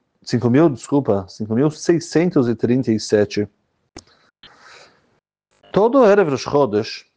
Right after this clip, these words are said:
o Baruch Mordechai, ele tinha um costume especial. Ele tinha um costume especial. Ele, todo Erev Rosh Chodesh,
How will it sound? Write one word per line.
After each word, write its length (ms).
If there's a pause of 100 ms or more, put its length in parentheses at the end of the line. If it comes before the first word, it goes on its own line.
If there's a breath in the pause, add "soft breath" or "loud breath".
(280)
o 40
Baruch 320
Mordechai, 600
ele 180
tinha 160
um 60
costume 420
especial. 720 (180)
Ele 180
tinha 220
um 40
costume 340
especial. 680 (880 loud breath)
Ele, 520 (240)
todo 360
Erev 220
Rosh 140
Chodesh, 580